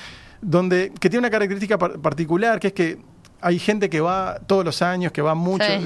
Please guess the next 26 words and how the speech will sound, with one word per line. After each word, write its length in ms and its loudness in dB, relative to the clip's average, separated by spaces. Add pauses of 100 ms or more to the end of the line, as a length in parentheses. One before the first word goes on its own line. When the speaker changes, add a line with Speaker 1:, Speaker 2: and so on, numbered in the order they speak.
(140)
Speaker 1:
eh, 240 -6
Speaker 2:
Hay 140 4
Speaker 1:
entonces, 180 2
Speaker 2:
históricos 400 2
del 220 -4
camping 240 -2
de 60 4
Speaker 1:
ex-, 100 0
Speaker 2:
Santa 180 -2
Speaker 1:
hay 80 4
Speaker 2:
Teresa, 160 0
Speaker 1:
históricos 400 4
Speaker 2:
¿no? 60 2
Speaker 1:
del 100 0
camping 200 2
de 100 0
Santa 200 -2
Teresa 260 0
y 20 2
por 100 0
lo 80 0
tanto 160 -4
se 120 2
forman 360 0
como 300 0
barrios, 680 0